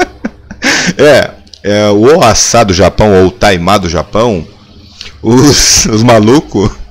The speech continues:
Depois eu conto lá no Clube de Canais um pouco dos malucos que eu conheci no Japão, tá? Mas eles falam que é a, a planta maconha macho.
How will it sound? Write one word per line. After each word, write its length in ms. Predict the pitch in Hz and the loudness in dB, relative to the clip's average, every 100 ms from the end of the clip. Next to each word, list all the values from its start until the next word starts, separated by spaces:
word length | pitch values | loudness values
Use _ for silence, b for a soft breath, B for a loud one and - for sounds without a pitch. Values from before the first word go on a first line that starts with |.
| - - B B B B | -20 -20 B B B B
Depois 240 | - 123 233 | -6 0 0
eu 60 | |
conto 240 | 202 202 180 | 2 0 2
lá 80 | 156 | -2
no 100 | 143 | 0
Clube 160 | 139 | -4
de 80 | 120 | -2
Canais 300 | 104 104 110 | -2 0 0
um 40 | |
pouco 260 | 104 117 123 | -2 -6 -4
dos 180 | 110 95 | -4 -2
malucos 480 | 110 101 107 - - | 0 0 -4 -10 -12
que 60 | |
eu 40 | - | -8
conheci 500 | 110 113 - 90 80 | -6 -6 -4 -6 -6
no 120 | 87 | -6
Japão, 360 | 92 98 80 76 | -4 -4 -6 -4
tá? 220 | 85 104 B B B B - | -4 -4 B B B B -4
Mas 180 | 113 117 | 0 2
eles 180 | 143 - | 0 0
falam 320 | 131 139 147 | 0 2 0
que 160 | - | -2
é 220 | 139 131 131 | 0 2 2
a, 400 | 135 131 120 101 80 - - | 2 2 0 -2 -8 -16 -16
a 100 | - | -10
planta 680 | 98 - 123 156 180 156 135 - - - - - - - - | -8 0 2 2 0 -6 -8 -12 -20 -20 -20 -20 -20 -16 -4
maconha 420 | 110 - 113 135 | -4 0 0 0
macho. 500 | 131 131 - - | 0 0 -2 -4